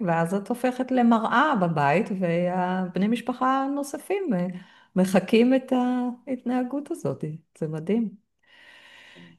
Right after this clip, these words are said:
Speaker 1: וואי, שירי, תודה רבה. היה נפלא לשוחח
Speaker 2: תודה.
Speaker 1: איתך.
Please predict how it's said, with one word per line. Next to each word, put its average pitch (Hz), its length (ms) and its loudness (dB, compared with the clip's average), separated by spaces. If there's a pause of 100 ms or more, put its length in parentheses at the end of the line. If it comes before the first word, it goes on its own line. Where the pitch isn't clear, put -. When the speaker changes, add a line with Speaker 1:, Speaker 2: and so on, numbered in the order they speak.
(180)
Speaker 1:
וואי, 240 140 4
שירי, 277 380 4
תודה 233 440 6
רבה. 254 280 4 (800)
היה 202 180 0
נפלא 240 440 2
לשוחח 185 640 0
Speaker 2:
תודה. 180 280 -2
Speaker 1:
איתך. 175 220 -6